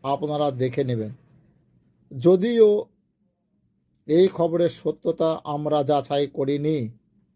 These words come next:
সোহান নিউজ চব্বিশ যাচাই করিনি, এটা আপনজন খবরের কাগজের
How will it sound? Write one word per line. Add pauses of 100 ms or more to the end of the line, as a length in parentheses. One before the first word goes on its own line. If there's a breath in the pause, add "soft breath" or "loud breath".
(680)
সোহান
নিউজ
চব্বিশ
যাচাই
করিনি,
এটা
আপনজন
খবরের
কাগজের